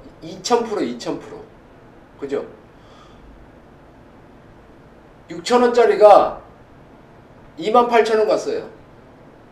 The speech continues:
사백 프로 넘죠. 자, 사천 원짜리가 이만 육천 원 갔어요. 육백 프로 나오죠. 요게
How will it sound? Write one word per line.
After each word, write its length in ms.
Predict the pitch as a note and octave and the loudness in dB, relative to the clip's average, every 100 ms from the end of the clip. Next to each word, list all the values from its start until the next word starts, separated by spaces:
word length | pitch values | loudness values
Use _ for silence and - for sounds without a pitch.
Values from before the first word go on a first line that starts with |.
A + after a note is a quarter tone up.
| - - | -20 -20
사백 380 | - F3 A#3+ A#3 | 2 4 6 4
프로 160 | A3 | 4
넘죠. 420 | - - - - - - - - - - - - - | 2 0 -8 -12 -14 -20 -20 -20 -20 -20 -20 -20 -10
자, 280 | - B2 - - - - - - - - - - - - - - - - - | -4 -4 -4 -16 -20 -20 -20 -20 -20 -20 -20 -20 -20 -20 -20 -20 -20 -20 -20
사천 400 | - G3+ - B3+ | 2 4 6 4
원짜리가 720 | B3 B3 G#3+ F#3 F#3 E3 - - - - - - | 2 4 4 4 2 2 -4 -14 -20 -20 -20 -20
이만 340 | E3 G#3+ B3 G3 | -8 2 2 2
육천 240 | F3+ G3+ | -2 -4
원 80 | F#3 | -2
갔어요. 300 | D#3 C3+ G#2+ | -4 -6 -8
육백 320 | D#3+ C4 B3+ | -6 -6 -4
프로 140 | A#3 | -2
나오죠. 420 | G#3+ E3 B2 - - - - - - - - - - - - - - - - - - - - - - - - - - - - - - - - - - - - - | 0 -2 -6 -12 -20 -20 -20 -20 -20 -20 -20 -20 -20 -20 -20 -20 -20 -20 -20 -20 -20 -20 -20 -20 -20 -20 -20 -20 -20 -20 -20 -20 -20 -20 -20 -20 -20 -20 -20 -6
요게 600 | F#3+ A3 B3 G#3+ - - | -2 2 4 4 4 -4